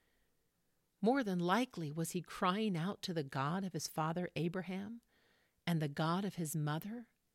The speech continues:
the God who sees? Either way, God heard him and saw them once again, and spoke again to Hagar, "Fear not,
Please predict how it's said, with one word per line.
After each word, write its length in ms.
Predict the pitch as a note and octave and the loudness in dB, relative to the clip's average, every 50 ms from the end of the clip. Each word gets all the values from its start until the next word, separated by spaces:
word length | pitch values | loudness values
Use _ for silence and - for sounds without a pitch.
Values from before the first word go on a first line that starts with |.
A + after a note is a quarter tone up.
| _ _ _ _ _ _ _ | _ _ _ _ _ _ _
the 80 | - D3 | -6 -4
God 340 | C#3+ - D3 D#3 E3 F#3 | 0 0 2 2 2 0
who 100 | E3 F#3 | 0 -2
sees? 580 | D#3+ - - E3 D#3+ G3+ A#3 B3+ B3+ - - - _ _ _ _ _ _ _ _ _ _ _ _ _ _ _ _ _ _ _ _ _ _ _ _ _ _ | -2 -2 -2 -2 -2 -2 -4 -6 -8 -10 -12 -14 _ _ _ _ _ _ _ _ _ _ _ _ _ _ _ _ _ _ _ _ _ _ _ _ _ _
Either 280 | - A#3 C4+ B3+ A3+ F#3 | 4 4 6 6 4 2
way, 420 | D#3+ F3+ G#3 A#3 G3+ D3+ C#3+ C#3 - _ _ _ _ _ _ _ _ _ _ _ _ - | 2 2 0 0 -2 -6 -10 -12 -16 _ _ _ _ _ _ _ _ _ _ _ _ -6
God 300 | D3+ - F#3 G3+ A3 A3+ | 0 2 4 4 4 2
heard 340 | G#3+ - - G#3 A3+ C4 - | -2 -2 0 2 2 2 0
him 340 | - - B2+ - - C3+ C3+ _ _ _ _ _ _ _ _ _ _ - | -4 -10 -10 -10 -12 -14 -18 _ _ _ _ _ _ _ _ _ _ -4
and 180 | D#3 D#3 D3 | -2 -2 -2
saw 420 | - - - - - - G#3 A#3+ A3 | -2 -4 -2 -2 -2 0 0 0 0
them 380 | F3 E3+ D#3+ D3+ D3 D3 D3+ - - - | 0 -2 -2 -4 -4 -6 -8 -10 -10 -10
once 340 | F3 D#3 E3+ E3+ G3 F#3 - | -4 -2 0 0 0 0 -2
again, 500 | F#3+ E3 F3 F3 F#3 E3+ D3+ C3+ C#3 C#3+ _ _ _ _ _ _ _ _ _ _ _ - - - - _ - | -2 -2 -2 -2 -2 -4 -6 -10 -12 -14 _ _ _ _ _ _ _ _ _ _ _ -20 -20 -20 -14 _ 0
and 140 | F3 F#3+ E3+ | 2 2 4
spoke 500 | - - - - - A3+ A3+ B3+ - - - | 4 2 2 4 6 6 6 6 6 4 0
again 400 | C4+ G#3 F3+ G#3+ G3+ G3 G3+ G3 | 0 2 2 2 2 2 2 0
to 80 | - G3+ | -2 -4
Hagar, 680 | E3+ - - F#3 F3+ E3+ - D#3+ D3 D3 D3+ C#3+ - _ _ _ _ _ _ _ _ _ _ _ _ _ _ _ _ _ | -6 -2 0 0 0 0 -2 -6 -6 -6 -8 -12 -14 _ _ _ _ _ _ _ _ _ _ _ _ _ _ _ _ _
"Fear 460 | _ - - - - A#3 A3 G#3+ A3 | _ -20 -8 0 4 6 8 8 6
not, 420 | G#3 G3 F3 E3 D#3+ D#3 - - | 4 0 0 -2 -4 -4 -8 -12